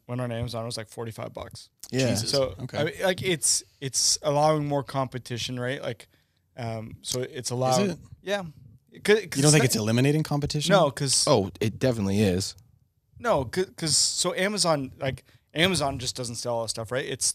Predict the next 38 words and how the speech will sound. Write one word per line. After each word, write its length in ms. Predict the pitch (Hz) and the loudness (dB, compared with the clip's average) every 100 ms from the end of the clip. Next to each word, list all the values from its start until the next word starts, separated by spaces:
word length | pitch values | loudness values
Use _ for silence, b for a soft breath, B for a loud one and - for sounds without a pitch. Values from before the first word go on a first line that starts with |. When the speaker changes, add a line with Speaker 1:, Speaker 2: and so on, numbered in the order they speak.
| - | -2
Speaker 1:
third-party 540 | 143 139 - 139 123 | -4 -4 -2 -2 -2
sellers 500 | 113 131 131 110 104 | -4 -2 -2 -4 -8
sell 240 | - - 131 | -8 2 6
Speaker 2:
Yeah, 60 | |
but 100 | 135 123 | 8 8
if 80 | |
Speaker 1:
through 100 | 123 | 10
Speaker 2:
you're 60 | 156 | 10
a 40 | |
Speaker 1:
Amazon. 180 | 123 120 | 10 10
Speaker 2:
box 220 | 135 170 | 8 8
store, 500 | - - 110 104 117 - | 2 4 6 6 4 2
how 180 | 127 147 | 4 4
the 100 | 143 | 6
fuck, 240 | - 139 | 4 2
you 160 | 113 143 | 4 4
can't 200 | - 160 | 8 6
compete 400 | - 127 156 156 | 6 6 8 10
with, 420 | 117 110 107 - - | 8 8 4 -2 -2
like, 140 | 113 | 4
I 140 | 127 | 6
have 220 | 135 135 135 | 6 6 6
to 100 | 127 | 4
sell 260 | - 127 | 8 8
this 220 | 120 113 113 | 8 6 6
at 180 | 117 | 4
a 80 | 110 | 6
hundred 280 | 113 120 113 | 6 6 6
dollars, 500 | 117 117 98 90 - - | 6 6 6 2 -2 2
and 120 | 127 | 6
this 120 | 135 | 6
place 340 | - 131 110 - | 6 6 6 6
that 340 | 120 104 - | 4 4 2
doesn't 300 | 123 120 123 | 2 4 4
have 180 | 120 117 | 4 2
to 100 | 117 | 2
pay 240 | - 127 | 4 4
for 520 | 120 - 110 104 104 | 4 4 6 6 4